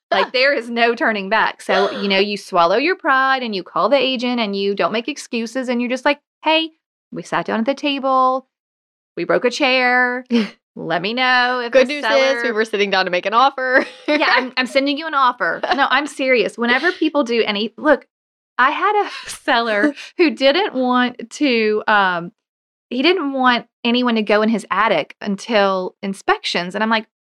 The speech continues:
Speaker 1: thinking in my mind, "Are you trying to hide something?" 'Cause sometimes when buyers get really serious before they make an offer, depending on how thorough they are, they're gonna wanna peek in the attic, right?
Speaker 2: Mm-hmm.
Speaker 1: I mean, I've had this happen before. Well, he was like, "No one is allowed in my attic until inspection." I'm like,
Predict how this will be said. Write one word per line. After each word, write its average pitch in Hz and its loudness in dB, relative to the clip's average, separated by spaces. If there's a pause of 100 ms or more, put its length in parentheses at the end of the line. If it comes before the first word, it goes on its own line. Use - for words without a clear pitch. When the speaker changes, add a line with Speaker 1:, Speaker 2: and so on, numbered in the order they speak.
(100)
Speaker 1:
thinking 214 0
in 190 -2
my 180 0
mind, 233 0
"Are - -4
you 226 -2
trying 427 -6
to 269 0
hide 180 0
something?" 330 -2
'Cause 294 0
sometimes 403 0
when 254 -4
buyers 202 2
get 208 -4
really 196 0
serious 190 0
before 226 -4
they 226 -4
make 208 -4
an 190 0
offer, 190 2 (220)
depending 226 0
on 214 2
how 202 0
thorough 285 2
they 196 0
are, 180 2
they're 226 0
gonna 277 2
wanna 233 2
peek 226 -6
in 196 0
the 165 -2
attic, - -4 (160)
right? 185 2
Speaker 2:
Mm-hmm. 180 -6
Speaker 1:
I 208 0
mean, 196 -4
I've 190 -4
had 220 -2
this 185 -8
happen 170 -4
before. - -8 (360)
Well, 226 0
he 214 -12
was 226 -6
like, 196 0
"No 202 2
one 349 2
is 339 -6
allowed 269 2
in 240 -8
my 233 0
attic 196 -2
until 208 -2
inspection." 196 -8
I'm 185 -12
like, 180 -12